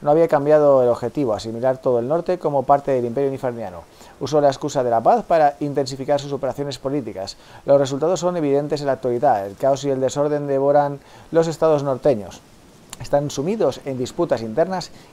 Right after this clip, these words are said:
y traiciones constantes a punto de derrumbarse. Solo un líder fuerte puede arreglar lo que no funciona. Solo un líder sabio puede ayudar a ver el cielo,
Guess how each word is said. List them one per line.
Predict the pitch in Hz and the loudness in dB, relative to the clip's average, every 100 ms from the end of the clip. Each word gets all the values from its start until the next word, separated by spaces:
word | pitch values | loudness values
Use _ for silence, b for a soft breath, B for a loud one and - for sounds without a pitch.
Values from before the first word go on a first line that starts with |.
| - | 0
y | 185 | 2
traiciones | 185 151 160 156 147 | 2 0 0 -4 -4
constantes | - 123 - 135 131 156 - B B B | -4 -4 -2 -4 -4 -6 -8 B B B
a | 196 220 | 0 0
punto | - 180 175 180 175 | 0 -2 0 0 2
de | 156 | 4
derrumbarse. | 156 151 127 107 - - 87 - | 4 2 2 -2 -2 -12 -16 -20
Solo | - 175 170 | -4 0 2
un | 151 | 4
líder | 160 156 131 | 4 2 0
fuerte | 165 170 165 139 | 0 0 0 0
puede | 139 127 | 2 2
arreglar | 120 120 139 180 | 2 0 2 2
lo | 170 165 160 | 2 0 0
que | 160 | -4
no | 151 160 | -4 -6
funciona. | 170 147 - 117 87 | -6 -8 -6 -6 -6
Solo | 92 139 127 | -6 -2 -2
un | 120 | -2
líder | 120 113 104 | -4 -4 -6
sabio | - 175 202 | -2 -2 0
puede | 160 180 | -2 -2
ayudar | 170 143 135 151 143 - b b b - | -2 -2 2 2 2 -10 b b b -2
a | 131 | 2
ver | 175 - | 4 2
el | 143 135 | -2 -4
cielo, | 131 180 190 156 90 | -6 -4 -2 -2 -6